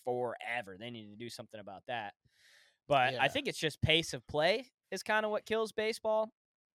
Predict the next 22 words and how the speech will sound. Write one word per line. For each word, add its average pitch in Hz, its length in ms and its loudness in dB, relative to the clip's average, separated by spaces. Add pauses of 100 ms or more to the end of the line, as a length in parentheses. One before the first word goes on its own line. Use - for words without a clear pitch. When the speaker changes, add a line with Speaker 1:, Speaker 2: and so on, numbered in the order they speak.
Speaker 1:
just 147 160 -4
because 135 340 -2
it 123 100 -10
takes 156 300 -4
so 160 140 -6
long 147 380 -4
between 117 440 -12
innings 180 380 -6
and 104 240 -10
blah, 127 180 -2
blah, 120 120 -6
blah, 110 200 -4
blah, 95 140 -16
blah, 104 160 -6
you 98 180 -10
name 95 220 -14
it. - 100 -20
It 127 100 -10
is, 123 240 -8
I 120 60 -10
mean, 120 160 -8
it's - 220 -12